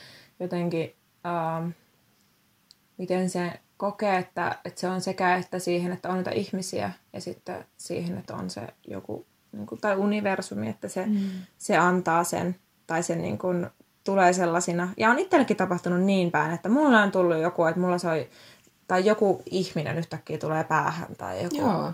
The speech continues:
Speaker 1: Et sit se vaan pyörii, ja se on sit, no
Speaker 2: Mm.
Speaker 1: hitsi, no mä laitan sille viestiä. Ja sit
Speaker 2: Niinpä.
Speaker 1: se onkin joku siellä päässä,
Speaker 2: Niinpä.
Speaker 1: että siellä on se, niinku, kutsu.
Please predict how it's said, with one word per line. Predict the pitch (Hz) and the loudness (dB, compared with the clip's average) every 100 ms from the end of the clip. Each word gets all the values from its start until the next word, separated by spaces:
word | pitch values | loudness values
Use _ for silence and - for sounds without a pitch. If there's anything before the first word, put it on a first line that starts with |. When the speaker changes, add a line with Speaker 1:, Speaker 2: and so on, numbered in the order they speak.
| - | -8
Speaker 1:
Et | - | -4
sit | 277 269 | -2 2
se | 254 | 6
vaan | 247 240 | 6 8
pyörii, | 226 185 - 170 180 _ 202 | 8 6 4 0 -4 _ -12
ja | |
se | 196 | -8
on | 202 | -6
sit, | 208 | 0
no | 277 | 4
Speaker 2:
Mm. | |
Speaker 1:
hitsi, | 269 285 302 160 _ _ _ | 4 4 -2 -4 _ _ _
no | 294 | -4
mä | 311 | 6
laitan | 254 214 | 8 8
sille | 180 147 | 4 -2
viestiä. | - - - - - | -4 -6 -10 -12 -2
Ja | 285 | 2
sit | 349 | 6
Speaker 2:
Niinpä. | |
Speaker 1:
se | 320 | 8
onkin | 285 302 233 | 8 8 8
joku | 226 202 | 6 4
siellä | 196 180 175 | 2 4 4
päässä, | - - 247 | 4 4 6
Speaker 2:
Niinpä. | 220 190 | 6 6
Speaker 1:
että | 214 | 4
siellä | 220 202 220 | 4 6 6
on | 220 | 4
se, | 220 | 2
niinku, | 208 214 226 | 0 0 0
kutsu. | 247 240 - - | -2 -4 -4 -8